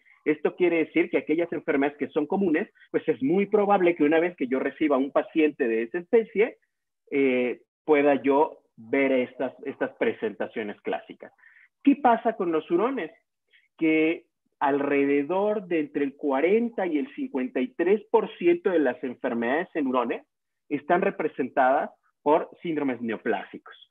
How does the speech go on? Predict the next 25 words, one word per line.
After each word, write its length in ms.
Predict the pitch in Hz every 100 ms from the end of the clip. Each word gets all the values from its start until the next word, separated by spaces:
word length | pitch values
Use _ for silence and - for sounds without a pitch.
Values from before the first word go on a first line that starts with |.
| _ _ -
Enfermedades 540 | 131 139 131 139 143 _ _ _ -
como 200 | 127 120
linfoma, 680 | 120 131 127 190 202 196 - 139
enfermedades 500 | 120 120 123 139 143
como 200 | 151 135
insulinoma 720 | 131 - 156 170 196 196 208 -
y, 140 | 175
por 220 | 196 175
supuesto, 560 | 170 - 147 - 175 170
enfermedades 640 | 139 - 127 131 143 151 156
asociadas 640 | 139 131 - 147 135 143 _ - - -
a 120 | 117
todo 140 | 147
lo 120 | 147 147
que 100 | 139
conocemos 500 | 123 117 139 139 -
como 200 | 135 117
síndrome 440 | - 147 143 139 120
complejo 600 | 117 113 127 123 - 143
adrenal, 520 | 135 151 165 156 226 - - - _ _
inclusive 920 | - 220 247 302 285 - 147 131 233 - _ _ _ _ _ _ _ _ -
sabiendo 480 | 165 180 175 151 165
que 120 | 139
hay 160 | 127 185
hurones 480 | 220 240 165 214